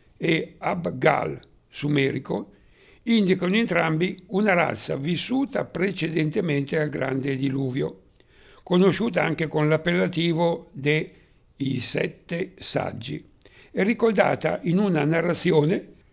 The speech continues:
diffusasi a partire dal tremila avanti Cristo, che tra l'altro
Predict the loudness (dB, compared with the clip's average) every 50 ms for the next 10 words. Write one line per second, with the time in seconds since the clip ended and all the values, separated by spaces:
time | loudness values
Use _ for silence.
0 | _ _ _ _ _ _ _ _ _ _ 2 4 4 4 4 2 4 4 4 4
1 | 2 0 2 2 0 2 2 -2 -4 -2 2 2 4 4 4 4 6 4 4 4
2 | 0 -2 0 0 2 2 2 2 2 2 2 2 0 -2 -6 -10 -8 -4 -2 -2
3 | -2 -2 -4 -6 -6 -6 -6 -6 -6 -8 -10 -12 -14 -16 -16 -20 _ _ _ _
4 | _ _ _ _ -4 0 2 2 2 2 2 2 4 4 4 2 2 0 2 0
5 | 0 0 0 -6